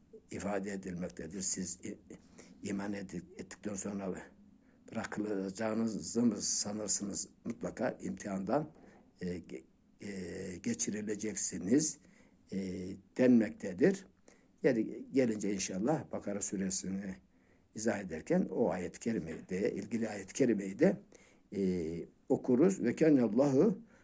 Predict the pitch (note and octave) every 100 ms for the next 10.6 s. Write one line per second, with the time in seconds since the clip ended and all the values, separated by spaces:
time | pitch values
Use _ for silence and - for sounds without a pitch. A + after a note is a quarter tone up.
0 | _ _ C#3 A#2+ A#2 A2 C#3+ F#3 E3 -
1 | _ - A2+ G#2 A2+ F#2+ G2+ G2 - _
2 | _ _ _ _ _ _ _ _ _ _
3 | _ _ _ _ _ _ _ - _ _
4 | G#2 G#2 G#2+ C#3+ F3+ F#3 - _ _ _
5 | _ _ _ _ _ _ _ _ _ _
6 | _ _ _ _ _ _ _ _ _ _
7 | _ _ _ _ _ _ _ _ _ _
8 | _ _ _ _ - _ - F#3+ - -
9 | A2 - G#2+ G2+ F3+ F#3+ - - A#2+ A2+
10 | A2 D#3 G3 C3+ E3+